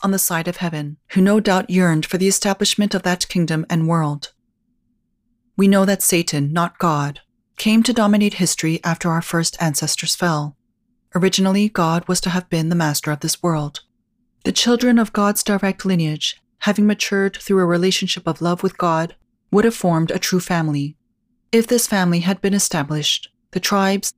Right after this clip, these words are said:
nations, and world descended from that family would have constituted a world under God's dominion, a nation under God's dominion, families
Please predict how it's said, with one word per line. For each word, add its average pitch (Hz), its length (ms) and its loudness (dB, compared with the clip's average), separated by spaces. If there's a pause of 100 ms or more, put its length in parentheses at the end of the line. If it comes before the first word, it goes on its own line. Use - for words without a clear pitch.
nations, 185 400 0
and 185 160 2
world 156 440 -2
descended 196 440 0
from 196 200 0
that 196 160 0
family 147 580 -2
would 214 100 4
have 226 140 2
constituted 180 640 0
a 160 80 0
world 151 420 0
under 170 160 -2
God's 147 320 -2
dominion, 147 540 -2 (260)
a 196 60 0
nation 196 580 4
under 170 200 0
God's 156 280 -2
dominion, 143 580 -2 (200)
families 165 640 0